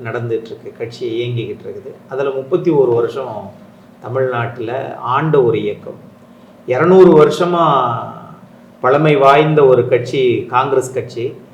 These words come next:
அந்த காங்கிரஸ் கட்சியே தமிழ்நாட்டுல முப்பத்தி ஒரு ஆண்டு காலமெல்லாம் ஆளல. ஆகையினால, அம்மையார் மறைவுக்கு பிறகு, ஜெயலலிதா அம்மையார் மறைவுக்கு பிறகு, ஒரு முப்பது அமைச்சர்கள்ல இவர் ஒரு அமைச்சராக இருந்தவர்.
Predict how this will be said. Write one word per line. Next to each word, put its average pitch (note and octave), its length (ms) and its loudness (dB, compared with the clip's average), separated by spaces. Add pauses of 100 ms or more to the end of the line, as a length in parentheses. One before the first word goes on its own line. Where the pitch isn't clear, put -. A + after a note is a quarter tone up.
(380)
அந்த D3 280 0
காங்கிரஸ் F3+ 540 4
கட்சியே D#3+ 380 0
தமிழ்நாட்டுல C#3 840 0 (600)
முப்பத்தி F3+ 360 0
ஒரு D3 180 4
ஆண்டு C#3 260 2
காலமெல்லாம் A#2+ 640 0
ஆளல. G2+ 240 -4 (640)
ஆகையினால, D#3 720 4 (520)
அம்மையார் E3+ 600 4
மறைவுக்கு F3+ 540 6
பிறகு, C#3+ 500 0
ஜெயலலிதா D3 320 2
அம்மையார் D3+ 540 2
மறைவுக்கு D3 380 0
பிறகு, A#2 720 -2 (380)
ஒரு C#3 180 4
முப்பது F3+ 400 4
அமைச்சர்கள்ல E3+ 840 6
இவர் E3+ 220 6
ஒரு E3 180 6
அமைச்சராக D#3 600 2
இருந்தவர். B2 680 0